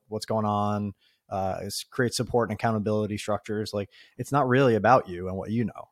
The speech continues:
In fact, if you think it is, then you're probably, uh, too focused on yourself, and you're gonna have a hard time in business generally, right? In order to be successful in business, we have to take our focus lens off of us and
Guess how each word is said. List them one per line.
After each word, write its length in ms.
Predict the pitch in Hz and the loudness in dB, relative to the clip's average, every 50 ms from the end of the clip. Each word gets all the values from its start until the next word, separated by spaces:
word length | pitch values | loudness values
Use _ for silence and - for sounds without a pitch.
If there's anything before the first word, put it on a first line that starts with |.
| _ | _
In 80 | - 107 | -10 -4
fact, 280 | - 120 117 113 - - | 2 2 2 2 2 -2
if 100 | 110 - | -4 -4
you 240 | 104 104 104 104 101 - | -4 -4 -4 -4 -4 -4
think 240 | - 131 131 - | -4 -4 -2 -2
it 60 | 113 101 | -2 -2
is, 280 | 98 98 101 98 95 | -2 -2 -2 -4 -4
then 160 | - 98 98 | -6 -6 -6
you're 140 | 98 98 95 | -6 -6 -6
probably, 640 | - 107 104 101 101 95 98 98 98 95 95 98 - _ - | -2 -2 0 0 0 -2 -4 -4 -4 -6 -8 -10 -12 _ -10
uh, 160 | 101 95 92 - | -10 -10 -8 -8
too 140 | - 123 | -8 -8
focused 320 | - - 113 101 - 90 104 | -4 -4 -4 -4 -6 -8 -10
on 80 | 98 | -10
yourself, 400 | 92 90 - 120 120 117 107 - | -10 -6 0 2 4 4 4 2
and 80 | - 104 | 0 -4
you're 80 | 101 104 | -2 -2
gonna 80 | 104 | -2
have 60 | 101 | 0
a 20 | 92 | 0
hard 180 | 107 110 104 | 0 0 0
time 200 | - - 107 104 | 0 -4 -4 -4
in 40 | 98 | -4
business 300 | 92 113 107 95 101 92 | -2 -2 -2 -2 -4 -6
generally, 500 | - - 131 156 156 110 73 - - 87 | -2 2 2 2 2 0 -4 -8 -10 -8
right? 280 | 85 95 113 110 98 - _ _ - _ - | -4 -4 -2 -2 -4 -6 _ _ -20 _ -8
In 80 | 113 120 | -2 0
order 140 | 143 151 147 | 2 2 4
to 40 | 135 | 2
be 40 | 131 | 2
successful 460 | - - 110 - 131 123 - - 104 | 0 -2 -4 -2 -2 -2 -2 -2 -4
in 60 | 95 | -2
business, 340 | 95 143 151 131 113 107 - | 0 0 0 0 0 -2 -2
we 80 | 110 107 | -2 -2
have 140 | 104 - | -2 -4
to 100 | _ - | _ -14
take 300 | - - 123 117 110 - | -6 -2 -2 -2 -2 -2
our 80 | 107 98 | -6 -6
focus 480 | - - 113 110 - 113 104 - - - | -4 -4 -4 -2 -2 -4 -4 -6 -6 -6
lens 360 | 104 113 110 107 110 110 98 | -2 -2 0 0 -2 -2 0
off 220 | 95 110 110 101 107 | 2 2 2 0 -2
of 120 | 101 90 | -4 0
us 340 | 107 127 135 113 98 - - | 2 2 2 2 0 -2 -4
and 160 | 95 95 98 | -8 -10 -12